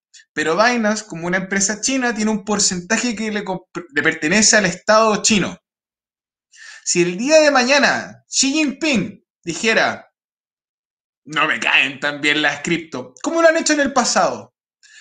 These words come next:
¿podría esto afectar?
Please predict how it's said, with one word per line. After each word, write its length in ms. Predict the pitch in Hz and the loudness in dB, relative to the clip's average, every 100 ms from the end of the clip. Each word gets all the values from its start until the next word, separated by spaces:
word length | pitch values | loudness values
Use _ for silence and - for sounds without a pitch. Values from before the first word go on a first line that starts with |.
| - - | -20 -2
¿podría 1160 | 170 127 120 143 190 214 214 208 208 208 202 208 | 0 0 -4 -2 4 6 8 8 8 6 4 2
esto 260 | 214 214 | -2 0
afectar? 760 | 226 233 220 - 262 330 - | -2 -2 -6 0 0 0 -6